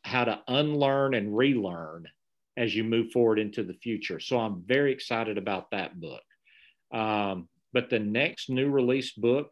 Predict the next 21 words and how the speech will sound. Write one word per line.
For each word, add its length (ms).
that 160
I'm 180
aware 380
of 180
is 120
a 40
book 320
coming 260
out 180
in 200
April. 560
So 180
I'm 120
gonna 180
have 220
to 60
pick 240
some 180
secondary 680
business 520
books 680